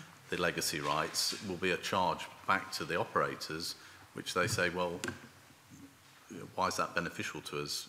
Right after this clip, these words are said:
We're paying even more for what we've currently got, arguably with a worse level of service." That's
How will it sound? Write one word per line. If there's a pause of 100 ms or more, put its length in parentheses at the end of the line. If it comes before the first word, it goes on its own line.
We're (160)
paying (640)
even
more
for
what
we've
currently
got, (720)
arguably
with
a
worse
level
of
service."
That's